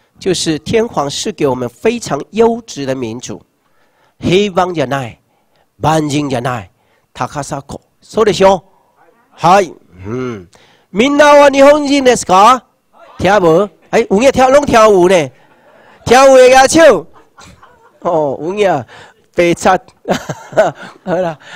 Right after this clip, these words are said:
哦，拢会，所以讲台湾人足巧，对不对？有巧无？哦，啊，Miss 讲哪里不好？哪么好？哈，呃，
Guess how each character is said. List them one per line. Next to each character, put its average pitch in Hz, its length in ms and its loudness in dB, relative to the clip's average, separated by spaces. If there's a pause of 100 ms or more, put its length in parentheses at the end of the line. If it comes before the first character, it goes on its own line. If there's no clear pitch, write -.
(320)
哦， 165 400 -2 (120)
拢 214 320 4
会， 160 300 -2 (160)
所 214 160 -8
以 190 60 -6
讲 185 180 -4
台 165 140 0
湾 160 100 2
人 143 180 -2
足 - 180 -6
巧， 170 200 0
对 170 140 -2
不 156 60 -6
对？ 165 100 -2
有 131 140 -6 (760)
巧 302 100 4 (120)
无？ 269 320 4 (880)
哦， 120 580 -12 (460)
啊， 165 120 -2
Miss 208 220 -2
讲 180 240 -2
哪 170 180 0
里 202 140 -2
不 175 180 -2
好？ 135 400 -6 (380)
哪 156 200 -2
么 233 440 2
好？ 165 480 0
哈， 139 340 -4 (380)
呃， 139 280 -18